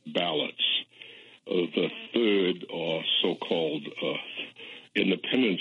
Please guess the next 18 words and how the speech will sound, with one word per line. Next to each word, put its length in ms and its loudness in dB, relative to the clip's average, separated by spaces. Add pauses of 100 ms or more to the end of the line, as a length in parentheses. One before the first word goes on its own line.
sector, 440 -2 (560)
is 420 2
driven 420 2
by 340 0 (140)
voluntarism 960 0 (400)
and 500 4
the 80 4
work 380 4
of 100 0
nonprofit 720 0
organizations 840 0 (520)
that 240 2 (140)
seek 200 0
to 100 -4 (120)
serve 180 2
a 80 -2
public 420 -2
good. 300 -2